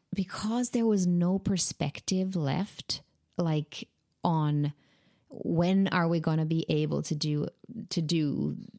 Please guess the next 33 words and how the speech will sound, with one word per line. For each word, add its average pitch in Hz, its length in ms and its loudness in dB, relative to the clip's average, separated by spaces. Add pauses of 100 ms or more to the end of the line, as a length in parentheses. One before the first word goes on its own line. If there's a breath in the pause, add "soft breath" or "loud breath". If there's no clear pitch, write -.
you 160 120 0
know, 135 340 -2
the 156 180 -2
next 147 400 -2
moves 151 460 0
in 151 160 -2
this 147 160 -2
project. 170 680 -2 (360 loud breath)
And 208 100 4
it 214 100 0
was 196 180 2
a 185 60 0
completely 180 600 0
new 175 200 2
project. 214 580 -4
It 185 140 -4
wasn't, 175 320 -2
like, 147 160 -6
something 160 500 -2
that 151 260 -4
had 151 380 -4
been 156 180 -2
going 151 360 -2
on 135 240 0
for 160 220 -4
a 160 60 -2
while, 160 680 -2
wi-, 160 220 -4 (260)
and 143 180 -2
then 147 200 0
you 147 100 -2
can 147 180 -4
start 131 420 -4